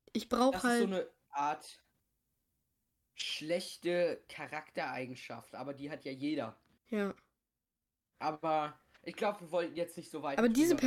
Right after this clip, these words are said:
Speaker 2: reden.
Speaker 1: Person, diese Person, die sich halt so, die wir die ganze Zeit reden,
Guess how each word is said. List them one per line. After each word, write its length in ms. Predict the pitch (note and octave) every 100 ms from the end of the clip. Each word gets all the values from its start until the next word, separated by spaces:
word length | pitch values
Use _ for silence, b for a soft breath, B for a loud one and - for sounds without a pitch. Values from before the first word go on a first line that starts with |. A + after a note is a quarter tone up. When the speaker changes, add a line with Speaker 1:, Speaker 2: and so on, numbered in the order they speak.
| A3+
Speaker 2:
reden. 40 |
Speaker 1:
Person, 320 | A#3+ C4 D#4+ G4+ - _ _ _ -
diese 220 | A3+ A3
Person, 400 | A#3 A3 B3 A#3
die 140 | A#3+
sich 260 | A3 A3 G#3+
halt 240 | A3 G#3+
so, 400 | - G#3+ G#3 G3+ - _ _ _ _ _ _ _
die 160 | - F#3+
wir 140 | F#3+
die 160 | F#3 F#3+
ganze 220 | G3 G3+
Zeit 140 | G3+ G3
reden, 340 | G3 A3+ B3+